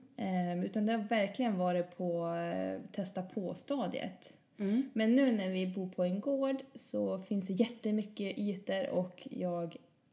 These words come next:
Speaker 1: är jätte-, jättesugen på att utöka mer och mer och mer.
Speaker 2: Mm.
Speaker 1: Och du, Jenny, du,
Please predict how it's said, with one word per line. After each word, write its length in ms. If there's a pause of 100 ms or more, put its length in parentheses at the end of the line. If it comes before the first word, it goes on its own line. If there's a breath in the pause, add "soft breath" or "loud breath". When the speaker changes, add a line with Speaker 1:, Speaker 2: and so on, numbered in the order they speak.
(200)
Speaker 1:
är 120
jätte-, 400
jättesugen 480
på 160
att 60
utöka 420
mer 200
och 60
mer 160
och 60
mer. 220 (240)
Speaker 2:
Mm. 260 (380 loud breath)
Speaker 1:
Och 140
du, 180
Jenny, 220
du, 200